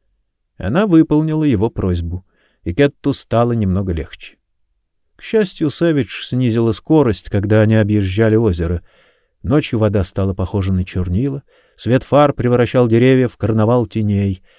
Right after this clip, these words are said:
и казалось, будто какие-то жутковатые фигуры танцуют между стволами и свисают с ветвей. Они нигде не видели ни души. Но из леса доносились крики сов, будто предупреждая кого-то,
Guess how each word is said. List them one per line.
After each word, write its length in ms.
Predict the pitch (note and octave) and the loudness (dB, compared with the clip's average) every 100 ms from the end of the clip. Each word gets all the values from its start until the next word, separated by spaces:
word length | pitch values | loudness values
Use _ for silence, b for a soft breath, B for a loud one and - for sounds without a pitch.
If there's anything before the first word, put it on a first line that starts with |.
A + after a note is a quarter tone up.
| _ _ | _ _
и 100 | F#2 | -6
казалось, 440 | G#2 G2 A#2+ A2+ | -2 2 4 2
будто 300 | F#2+ G#2+ - | 0 -4 -6
какие-то 400 | - F#2+ A2 G#2+ | -10 -4 -4 -4
жутковатые 600 | G2+ G2+ G2+ G2+ G#2 G2 | -6 -6 -4 -2 -2 -4
фигуры 500 | F#2 F#2+ G#2 C3 G#2+ | -4 -4 -2 -2 -2
танцуют 760 | F#2 F#2 F#2 - G2 F#2 - - | -4 -4 -4 -4 -2 -2 -2 -4
между 360 | B2+ C#3 G#2+ A#2+ | -4 -2 -4 -6
стволами 640 | - G#2+ G#2+ G#2+ A2 G#2+ | -4 -2 2 2 2 2
и 100 | F#2 | -2
свисают 580 | - F2 - F#2 G2 F2 | -2 -4 -2 -2 -2 -4
с 100 | - | -8
ветвей. 560 | F2 - E2 C#2+ - _ _ _ _ _ _ - | -10 -10 -10 -10 -14 _ _ _ _ _ _ -4
Они 300 | A2+ C3+ C3 | 2 2 2
нигде 340 | B2 A2 B2 | 2 2 2
не 120 | A2+ | 2
видели 320 | A2 G#2+ G#2 | 0 0 0
ни 140 | G2+ G2+ | 0 -2
души. 460 | F#2+ - - F#2 _ _ _ _ _ _ - | -6 -8 -12 -14 _ _ _ _ _ _ -2
Но 160 | A#2+ | 2
из 160 | C#3 A2+ | 2 4
леса 380 | C#3 G3 - G2+ | 2 2 -2 -2
доносились 580 | F#2+ G#2 E3 E3 C3 - | -2 0 0 0 -2 -4
крики 340 | B2 D3 G2+ | -4 -4 -6
сов, 480 | - - F3+ - - b b b | -6 -2 -4 -4 -12 b b b
будто 360 | F#2 B2+ - B2+ | -4 -4 0 -2
предупреждая 1000 | G#2+ B2+ C3 D3 D3 A#2+ G#2+ A2+ G#2+ G#2 | 0 0 0 0 0 0 0 2 2 0
кого-то, 500 | A2+ G2+ G#2 G2 | -2 -2 -4 -6